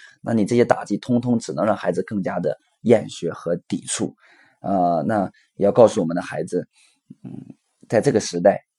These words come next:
更不能辍学啊，因为在这个时代辍学，那太难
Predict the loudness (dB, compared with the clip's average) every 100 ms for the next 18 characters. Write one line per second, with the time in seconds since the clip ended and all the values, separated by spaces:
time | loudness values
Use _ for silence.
0 | -2 0 0 -2 -4 -8 -8 -6 -6 -8
1 | -14 -16 -16 -16 -14 -8 -4 -2 0 0
2 | 0 -2 0 0 0 2 2 2 -6 -8
3 | -10 -20 -20 _ -16 -8 -4 0 2 2
4 | 0